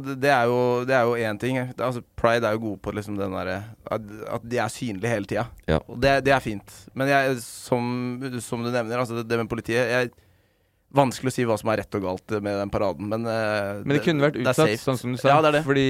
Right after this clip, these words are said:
Speaker 3: det er, eh, en ting er markeringen, men det er også en dag veldig mange gleder seg til.
Speaker 1: Mm.
Speaker 3: Det er den dagen i året de, man gleder seg mest til.
Speaker 2: Mm.
Speaker 3: Og da kan man få bare ord vi, for alle sin trygghet, så utsettes det.
Speaker 2: Ja.
Speaker 3: Den ble jo kansellert, men det ble gjennomført, at det ble en, eh, spontan,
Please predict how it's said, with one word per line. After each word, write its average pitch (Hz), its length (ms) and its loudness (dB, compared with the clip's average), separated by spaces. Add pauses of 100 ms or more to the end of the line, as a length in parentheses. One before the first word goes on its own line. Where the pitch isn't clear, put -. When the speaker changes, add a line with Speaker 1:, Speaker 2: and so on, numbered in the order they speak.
Speaker 3:
det 127 180 0
er, 123 380 4
eh, 123 400 0 (160)
en 139 60 0
ting 135 120 0
er 131 80 2
markeringen, 123 460 -2
men 139 80 0
det 127 80 2
er - 20 2
også 113 140 -6
en 120 80 -2
dag 110 240 4 (240)
veldig 117 220 0
mange 110 180 2
gleder 110 180 0
seg 101 160 -6
til. 147 200 0 (140)
Speaker 1:
Mm. 120 120 -4
Speaker 3:
Det 117 100 4
er 110 200 0 (280)
den 113 360 2
dagen 104 280 2
i 110 60 0
året 101 260 0
de, 104 80 -8
man 104 340 -6
gleder 104 200 -4
seg 107 120 -6
mest 90 200 -8
til. 131 120 0 (220)
Speaker 2:
Mm. 71 160 -2
Speaker 3:
Og - 220 -18
da 120 40 0
kan 117 140 -2
man 117 80 0
få 113 220 -2
bare 107 260 2
ord 107 280 -2 (100)
vi, 110 360 -2 (200)
for 123 160 4
alle 113 220 2
sin 113 180 -2
trygghet, 113 260 0
så 120 160 -4
utsettes 107 560 -8
det. 131 100 -4 (280)
Speaker 2:
Ja. - 80 -4 (120)
Speaker 3:
Den 135 120 -2
ble 135 80 4
jo - 80 -4
kansellert, 131 320 0
men 196 160 0
det 180 240 4
ble 151 100 4 (320)
gjennomført, 156 500 2
at 139 120 0
det 143 100 -6
ble 131 140 4
en, 127 160 0
eh, 120 100 0
spontan, 117 540 0